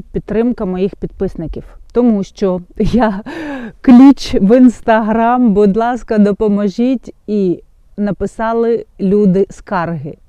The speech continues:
Дуже-дуже багато було скарг на цей канал, на саме це відео, де використовувався мій контент, і відео заблоковано. Така була радість.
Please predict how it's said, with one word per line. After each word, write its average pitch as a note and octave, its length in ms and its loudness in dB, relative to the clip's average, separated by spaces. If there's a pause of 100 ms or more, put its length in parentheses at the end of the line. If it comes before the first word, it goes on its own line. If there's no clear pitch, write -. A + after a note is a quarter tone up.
Дуже-дуже G#3 1080 2
багато F3+ 460 -4
було E3 280 -4
скарг A3+ 480 -6
на E3+ 200 -8
цей F3 320 -6
канал, G#3 460 -6 (120)
на F#3 220 -6 (140)
саме F#3 380 -6
це G3 240 -4
відео, F3 500 0
де E3+ 140 -2
використовувався E3+ 1000 -8
мій F3+ 220 -4
контент, A3+ 640 -8 (440)
і G3 120 2
відео G#3+ 640 2
заблоковано. E3+ 1120 -4 (1000)
Така B3+ 220 -2
була A#3 260 2
радість. G#3+ 520 -2